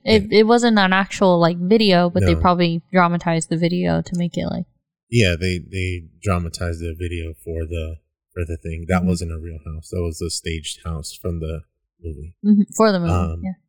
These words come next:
Speaker 2: and then I remember just, uh, having, like, the
Speaker 1: Can you
Speaker 2: collector's
Speaker 1: imagine, though? He
Speaker 2: edition
Speaker 1: just
Speaker 2: of
Speaker 1: has
Speaker 2: that.
Speaker 1: a, he has a storage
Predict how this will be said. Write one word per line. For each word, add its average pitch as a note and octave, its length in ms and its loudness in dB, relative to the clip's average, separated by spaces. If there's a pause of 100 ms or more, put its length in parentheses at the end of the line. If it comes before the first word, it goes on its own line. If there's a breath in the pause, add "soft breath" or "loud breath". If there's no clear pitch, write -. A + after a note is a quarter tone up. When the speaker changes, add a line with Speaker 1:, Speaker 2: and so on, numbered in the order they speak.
(340)
Speaker 2:
and F#2+ 140 -2
then F2+ 120 -2
I F#2 60 -4
remember F#2 480 -6
just, F2 500 -10
uh, E2+ 280 -6 (1160)
having, F#2 320 -2
like, E2+ 160 -6
the E2 180 -8
Speaker 1:
Can - 260 -2
you D#4+ 80 6
Speaker 2:
collector's - 0 -
Speaker 1:
imagine, G3+ 400 4
though? G#3+ 120 4
He A3+ 60 4 (120)
Speaker 2:
edition B3 80 -4
Speaker 1:
just C4 140 4
Speaker 2:
of - 60 2
Speaker 1:
has A#3 180 4
Speaker 2:
that. G3+ 140 0
Speaker 1:
a, - 40 -20 (200 soft breath)
he A3+ 100 0
has A3+ 140 4
a G3 80 4
storage F3+ 880 0